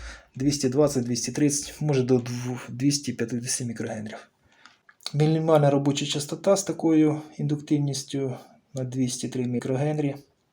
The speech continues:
повинна бути близько шістдесяти кілогерц. Якщо буде індуктивність, е,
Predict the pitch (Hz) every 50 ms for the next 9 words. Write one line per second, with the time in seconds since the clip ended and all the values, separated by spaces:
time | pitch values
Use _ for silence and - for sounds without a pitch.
0 | _ - - _ - 135 135 143 147 139 131 131 131 156 170 170 170 - 143 135
1 | 135 127 123 113 110 139 147 143 143 - - 135 131 - 131 127 - 143 131 127
2 | 120 - - 123 120 - 120 120 113 110 107 101 - - - - - _ - -
3 | - - - 151 143 135 139 135 131 131 131 127 131 131 131 131 - - 139 131
4 | 131 123 120 - - - - - - - 135 131 127 120 120 120